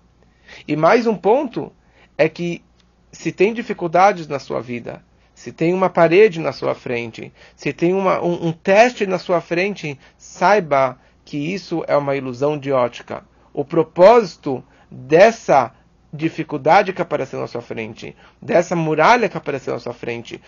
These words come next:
ou desse inimigo que apareceu na sua frente, alguém que começou a te criticar naquilo que estava fazendo tão bem,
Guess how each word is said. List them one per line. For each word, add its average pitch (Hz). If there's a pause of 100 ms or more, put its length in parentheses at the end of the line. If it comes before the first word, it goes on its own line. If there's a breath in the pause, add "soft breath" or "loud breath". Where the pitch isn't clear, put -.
(120 soft breath)
ou 170
desse 196
inimigo 185
que 175
apareceu 160
na 160
sua 151
frente, 156 (160 loud breath)
alguém 175
que 226
começou 208
a 226
te 220
criticar 196
naquilo 214
que 185
estava 180
fazendo 185
tão 220
bem, 180